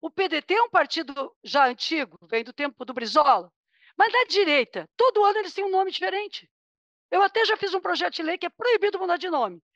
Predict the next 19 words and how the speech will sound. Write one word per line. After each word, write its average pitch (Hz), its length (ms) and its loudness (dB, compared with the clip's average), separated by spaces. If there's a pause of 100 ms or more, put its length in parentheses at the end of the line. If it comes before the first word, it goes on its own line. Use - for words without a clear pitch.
(200)
porque - 180 -4
eu 339 100 2
acho 381 180 2
que 392 60 -10
essa 359 160 -6
coisa 330 180 -6
de - 20 -4
mudar 311 260 2
de 269 120 -8
nome 269 440 0 (360)
é 339 60 -4
só 403 140 -2
pra 403 140 -8
enganar. 381 400 0 (1200)
Mas 339 280 2
o 480 80 4
negócio 269 500 4
dos 220 160 -12
partidos 190 800 -6